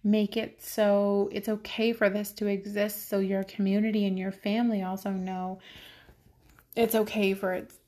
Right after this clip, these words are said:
for it to exist, but your dharma is to be,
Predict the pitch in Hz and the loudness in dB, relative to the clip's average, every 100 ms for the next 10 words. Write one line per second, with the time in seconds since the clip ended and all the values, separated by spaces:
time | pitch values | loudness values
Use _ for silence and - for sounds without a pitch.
0 | _ _ - - 202 202 196 185 196 196 | _ _ -12 -2 0 0 -4 -4 -4 -4
1 | - - 202 202 202 190 196 208 208 226 | -4 -4 -2 -2 -2 -2 -2 -4 -4 -4
2 | - 226 190 185 180 190 | -2 -2 -2 -4 -4 -4